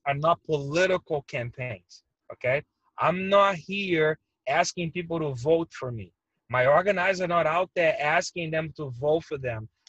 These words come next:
I'm not asking them to vote for the union president, okay? We are already in office. What we are asking workers to do is vote for yourselves, create an environment, e-, create, uh, uh, uh, your own voice,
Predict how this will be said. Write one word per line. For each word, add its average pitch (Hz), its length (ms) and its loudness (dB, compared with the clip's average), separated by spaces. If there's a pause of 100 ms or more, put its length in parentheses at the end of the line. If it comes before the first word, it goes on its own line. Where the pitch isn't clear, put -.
I'm 143 120 0
not 185 200 0
asking 190 320 -2
them 175 200 -6
to 165 100 -6
vote 160 300 0
for 156 100 -6
the 143 180 -6
union 151 500 -6
president, 156 480 -2 (500)
okay? 147 320 0 (300)
We 165 180 -4
are 175 160 4
already 180 580 4
in 147 80 -4
office. 120 520 -6 (280)
What 120 140 -2
we 185 160 2
are 185 80 6
asking 185 420 0
workers 180 400 -2
to 139 140 -16
do 165 420 -2 (220)
is 143 200 -4
vote 147 420 2
for 190 160 -6
yourselves, 175 640 0
create 151 560 -4
an 165 140 -4
environment, 151 720 -2 (400)
e-, 147 160 -18
create, 151 720 -4 (280)
uh, 147 180 2
uh, 135 240 4
uh, 135 220 0
your 151 300 0 (100)
own 190 340 6
voice, 165 640 -2